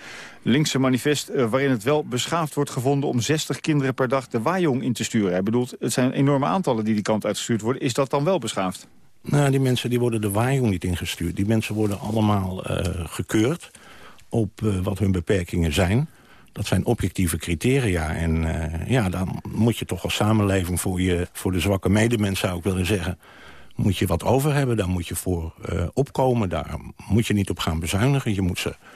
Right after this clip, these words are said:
Speaker 2: proberen aan werk te helpen. Er zitten hoogopgeleide mensen bij, er zitten laagopgeleide mensen bij. Maar het kabinet hoor je dus niet over het aan het werk helpen van deze mensen... en je hoort ze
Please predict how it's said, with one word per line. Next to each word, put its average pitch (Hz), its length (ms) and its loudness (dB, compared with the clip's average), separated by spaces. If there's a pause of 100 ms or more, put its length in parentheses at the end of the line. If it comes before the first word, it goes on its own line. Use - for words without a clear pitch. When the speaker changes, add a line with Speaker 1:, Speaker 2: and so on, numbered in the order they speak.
(160)
Speaker 2:
proberen 92 440 2
aan 85 140 0
werk 123 240 0
te - 100 0
helpen. 120 320 0
Er 110 120 -2
zitten 78 320 -2
hoogopgeleide 98 800 0
mensen 95 340 2
bij, 92 280 2
er 82 60 -8
zitten 73 240 -8
laagopgeleide 90 760 0
mensen 87 340 0
bij. 85 180 0 (420)
Maar 117 100 2
het 120 100 2
kabinet 135 400 2
hoor 120 200 2
je 117 60 2
dus 98 200 -2
niet 147 380 2 (480)
over 127 260 0
het 110 120 -6
aan 104 140 0
het 85 140 -4
werk 131 280 0
helpen 92 280 -2
van 90 160 -2
deze 80 280 -4
mensen... 131 360 2
en 110 80 0
je 101 80 0
hoort 82 200 -2
ze - 180 -6